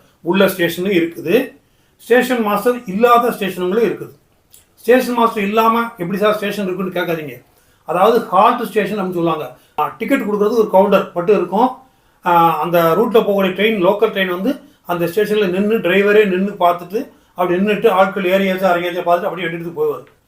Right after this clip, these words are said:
அங்க எந்த சிக்னலும் இருக்காது, பாயிண்ட்ஸ்மேன் இருக்க மாட்டாங்க, ஸ்டேஷன் மாஸ்டர் இருக்க மாட்டாங்க. இந்த ஆழ்வார்குறிச்சிங்கிற ஸ்டேஷன் வந்து தென்காசி திருநெல்வேலிக்கு நடுவுல இருக்குது. அது மாதிரி நிறைய இருக்குது. அது மாதிரி சென்னையில பாத்தீங்கன்னாக்கா சென்ட்ரல்ல இருந்து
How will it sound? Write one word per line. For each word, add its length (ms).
அங்க 200
எந்த 200
சிக்னலும் 440
இருக்காது, 320
பாயிண்ட்ஸ்மேன் 420
இருக்க 180
மாட்டாங்க, 340
ஸ்டேஷன் 400
மாஸ்டர் 220
இருக்க 220
மாட்டாங்க. 280
இந்த 220
ஆழ்வார்குறிச்சிங்கிற 840
ஸ்டேஷன் 320
வந்து 240
தென்காசி 520
திருநெல்வேலிக்கு 440
நடுவுல 280
இருக்குது. 280
அது 100
மாதிரி 200
நிறைய 220
இருக்குது. 300
அது 140
மாதிரி 220
சென்னையில 460
பாத்தீங்கன்னாக்கா 460
சென்ட்ரல்ல 380
இருந்து 360